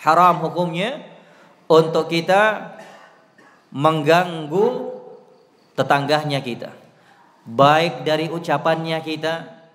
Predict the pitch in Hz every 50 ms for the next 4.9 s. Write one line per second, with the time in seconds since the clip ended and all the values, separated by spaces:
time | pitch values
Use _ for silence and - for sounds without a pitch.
0 | _ _ _ _ _ _ _ _ _ _ - 131 143 151 151 151 151 175 196 208
1 | 220 - - - - - - - - - _ _ _ _ - 160 151 147 143 139
2 | 143 147 143 143 147 151 143 143 143 139 131 117 131 123 127 117 110 120 127 135
3 | - - 170 175 - 156 175 180 175 160 147 151 151 151 151 175 175 165 - 160
4 | 147 139 139 147 147 143 143 135 135 - - 139 147 147 131 117 113 110